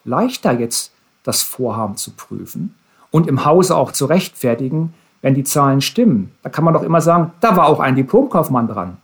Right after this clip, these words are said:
Oh, dann ist ja gut. Wenn man aber sagt, "Da war ein zweiundzwanzigjähriger dran oder ein dreißigjähriger, der bisher angestellt war, oder ein vierzigjähriger, der sich zum ersten Mal selbstständig macht", woher will der das denn wissen? Also allein auch mathematisch korrekt.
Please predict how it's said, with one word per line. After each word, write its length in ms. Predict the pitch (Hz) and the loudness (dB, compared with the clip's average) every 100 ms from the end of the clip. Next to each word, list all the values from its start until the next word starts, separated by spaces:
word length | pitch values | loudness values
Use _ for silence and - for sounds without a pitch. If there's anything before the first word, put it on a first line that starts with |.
| _ - | _ -2
Oh, 180 | 175 - _ _ | -2 -2 _ _
dann 140 | 160 | -4
ist 100 | 180 | -2
ja 80 | 190 | -4
gut. 400 | 160 123 90 - _ _ | -4 -8 -10 -18 _ _
Wenn 120 | 156 | 2
man 100 | 175 | 4
aber 180 | 180 170 | 4 2
sagt, 300 | 165 156 - _ _ | 2 0 -2 _ _
"Da 140 | 190 | 2
war 80 | 175 | 4
ein 160 | 160 147 | 2 0
zweiundzwanzigjähriger 1040 | - 151 143 165 254 254 170 147 120 113 | 0 0 2 2 2 2 2 2 0 -2
dran 300 | 107 98 92 | -4 -6 -6
oder 160 | 139 131 | -4 -2
ein 80 | 123 | 0
dreißigjähriger, 720 | 135 226 - 135 127 107 107 | 2 2 2 0 0 -2 -4
der 100 | 107 | -6
bisher 300 | 113 - 113 | -6 -6 -4
angestellt 400 | 185 208 - 113 | -2 -2 -6 -8
war, 80 | 101 | -4
oder 80 | 110 | -4
ein 40 | |
vierzigjähriger, 840 | - - 190 - 64 50 - 160 - _ _ _ | -2 -2 -2 -6 -8 -10 -8 -10 -10 _ _ _
der 100 | 156 | 0
sich 120 | 151 | 0
zum 140 | 156 156 | 0 0
ersten 260 | 160 - | 0 0
Mal 120 | 143 120 | 0 2
selbstständig 560 | 160 175 135 117 117 | 0 0 -6 -6 -6
macht", 240 | 123 156 - _ _ _ | -6 -8 -12 _ _ _
woher 320 | 160 208 160 | 4 4 6
will 80 | 196 | 4
der 100 | 208 | 6
das 160 | 165 | 4
denn 220 | - 135 131 | 2 2 4
wissen? 500 | 233 - 214 92 - _ _ | 2 4 2 0 -10 _ _
Also 180 | 127 127 | -4 0
allein 320 | 127 135 147 | 2 2 2
auch 160 | 147 - - _ _ _ _ - | -2 -4 -20 _ _ _ _ -18
mathematisch 800 | 156 131 - 127 190 196 143 - | -2 -2 2 4 4 2 -2 0
korrekt. 600 | 127 143 170 - - | 0 0 -2 -4 -16